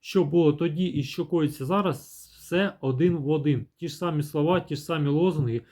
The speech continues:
ті ж самі звинувачення. Тобто, що Чечня — це терористи, що в Чечні притісняють російськомовне населення, що там принижують росіян, що там вбивають дітей і так далі. Все,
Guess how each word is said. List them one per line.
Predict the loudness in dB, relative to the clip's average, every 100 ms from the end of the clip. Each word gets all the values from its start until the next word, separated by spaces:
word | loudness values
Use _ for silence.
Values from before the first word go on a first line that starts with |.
| _ _
ті | -8
ж | -4
самі | -2 -2
звинувачення. | 0 0 0 2 2 0 -4 -10 -12 _ -20 -14 -4
Тобто, | 0 0 -4 _ _ _ _ _ _ _ _ _ _
що | -20 -6 0 0 -2 _ _ _ _
Чечня — | -12 -6 -2 -2
це | -4
терористи, | -4 0 2 0 -2 -8 -20 _
що | -18 -6 -2 -2 -4 _ _ -20
в | -14
Чечні | -10 -8 -6
притісняють | -6 -4 -4 -4 -6 -4 -2 0 -2
російськомовне | -4 -6 -8 -6 -4 -2 -2
населення, | -2 -4 -4 -4 -2 -4
що | -8 -8 -10 -10 -20 -20 _
там | -4 -2 -2 -6 _ _ -6
принижують | -2 2 2 2 0 -2 -4
росіян, | -4 -2 -2 2 2 0 -6
що | -10
там | -6 -2 -2
вбивають | 0 2 2 2 2
дітей | -2 -4 0 0 -2 _ _ _ _ -8
і | -6
так | -6 -4 -4 0
далі. | 2 4 4 2 -2 _ _
Все, | -20 -4 0 0 -4